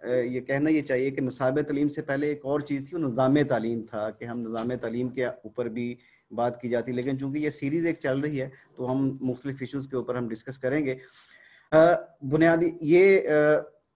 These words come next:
जो single, अ, अ, curriculum, जो national single curriculum है, हमसे ये समझते हैं कि कौमी और फ़िक्री वहादत की तरफ एक बहुत अच्छा इकदाम है। अ, और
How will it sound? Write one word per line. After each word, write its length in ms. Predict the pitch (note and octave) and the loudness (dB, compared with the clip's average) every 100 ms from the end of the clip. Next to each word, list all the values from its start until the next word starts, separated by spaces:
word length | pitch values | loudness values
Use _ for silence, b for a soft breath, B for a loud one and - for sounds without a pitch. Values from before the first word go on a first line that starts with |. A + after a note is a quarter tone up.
| _ _ _ _ _ _ | _ _ _ _ _ _
जो 480 | C3 C#3+ E3 E3+ - | -4 2 4 4 -2
single, 500 | - - D#3+ F3 F3+ | -8 -2 0 4 4
अ, 40 | E3 | 2
अ, 40 | - C#3 C3+ C3 B2 A2+ B2 B2 | 2 4 6 4 2 0 0 0
curriculum, 460 | C3 C3+ C3+ C#3 B2+ | 0 0 0 -2 0
जो 100 | B2+ | 0
national 300 | C3+ C#3 D#3 | 0 -2 -4
single 320 | C#3+ B2+ B2+ | -2 -2 -2
curriculum 440 | B2+ B2 B2 B2 | -4 -4 -4 -4
है, 100 | C3 | -4
हमसे 240 | B2 A#2+ B2+ | -4 -4 -4
ये 120 | B2+ | -4
समझते 320 | B2+ B2 B2 | -4 -6 -6
हैं 100 | B2+ | -8
कि 60 | B2+ | -10
कौमी 680 | - C3+ D3+ D#3+ D3 C#3 - b b _ | -6 0 6 6 6 0 -12 b b _
और 100 | C3 | -2
फ़िक्री 360 | C3 D#3+ E3+ E3+ | 0 -6 0 0
वहादत 400 | C3 C3 C3+ C3+ | 0 -2 -4 -6
की 80 | |
तरफ 300 | A#2 A#2+ B2 - | -6 -4 -4 -8
एक 120 | A#2+ A#2+ | -10 -8
बहुत 280 | A#2+ B2+ C3 | -6 -6 -8
अच्छा 260 | G2+ - A#2 | -16 -10 -8
इकदाम 420 | A2 G#2+ G#2+ G#2+ | -8 -8 -8 -8
है। 200 | G#2 G2 b b b - | -8 -12 b b b -8
अ, 400 | A2+ A#2+ A#2+ - | -2 0 -2 -2
और 500 | B2+ C3+ C3+ C3 C3+ | 0 0 0 -2 -8